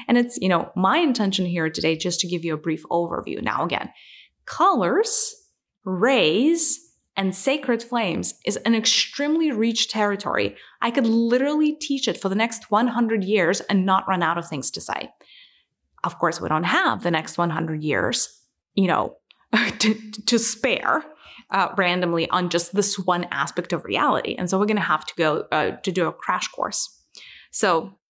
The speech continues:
net net, this is what you need to know. Right now, as an incarnated human, you have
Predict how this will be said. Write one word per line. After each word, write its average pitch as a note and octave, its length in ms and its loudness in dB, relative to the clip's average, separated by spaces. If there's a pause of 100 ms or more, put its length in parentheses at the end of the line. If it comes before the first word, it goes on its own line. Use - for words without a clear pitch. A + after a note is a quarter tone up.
(180)
net F#3 320 2
net, C#3 300 -2 (1000)
this A3 120 2
is A#3 120 2
what G3 140 2
you F3+ 60 -2
need D#3 160 -2
to - 80 -6
know. - 200 -4 (1040)
Right C4+ 340 2
now, F#3 260 0
as G3+ 160 -2
an A3+ 120 2
incarnated F3+ 440 -6
human, - 440 -14 (600)
you D4+ 260 4
have B3 360 2